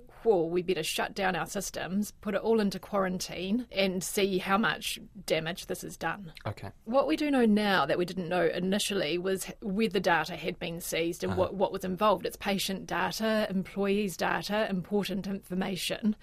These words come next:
Speaker 1: And so, yes, we do know now that it's effectively a phishing scam. So the email's opened up, it unleashes a bug into the system, and that allows the cyber criminals in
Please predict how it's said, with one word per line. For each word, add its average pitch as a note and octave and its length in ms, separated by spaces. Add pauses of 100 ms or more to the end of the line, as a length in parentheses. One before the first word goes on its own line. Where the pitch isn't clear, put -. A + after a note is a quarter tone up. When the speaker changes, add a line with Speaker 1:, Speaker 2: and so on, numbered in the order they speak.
(560)
Speaker 1:
And A3+ 600 (220)
so, - 260
yes, G#3 540
we G#3 80
do A3 180
know A#3 200
now F#3 340
that E3+ 440
it's G3 220
effectively G3+ 420
a D#3+ 60
phishing F#3+ 380
scam. D#3+ 460 (360)
So F#3+ 180
the F3+ 160
email's G3+ 380
opened E3+ 320
up, D#3+ 340
it F3+ 100
unleashes F#3 440
a F3+ 60
bug E3 180
into F3 220
the F3+ 80
system, F3 520 (380)
and F#3+ 240
that G#3 220
allows A3+ 480
the F#3+ 380
cyber F#3 420
criminals F#3 640 (100)
in A3 340